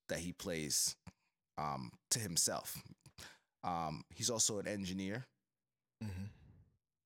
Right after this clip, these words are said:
Speaker 1: Like, not necessarily musical, although he is a musical engineer. <laughs> He has
Speaker 2: Yeah.
Speaker 1: done this, but he's an actual, like, real engineer that, like,
Speaker 2: Mechanical engineer.
Speaker 1: yeah, build, builds things and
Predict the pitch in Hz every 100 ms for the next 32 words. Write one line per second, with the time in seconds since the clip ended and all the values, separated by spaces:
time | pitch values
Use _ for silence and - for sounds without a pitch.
0 | _ _ - 90 85 104 98 - _ _
1 | _ _ - 101 101 - 113 104 92 107
2 | 117 113 - - 147 175 160 208 143 120
3 | 131 110 107 95 92 90 69 - - 175
4 | 113 87 - - - - 131 127 131 113
5 | 127 113 92 82 - 110 117 110 117 117
6 | - 107 98 92 107 120 110 92 98 95
7 | 87 85 90 85 127 110 107 101 101 95
8 | 98 92 95 123 98 80 - - - -
9 | - 120 117 101 107 127 117 - 117 110
10 | 101 95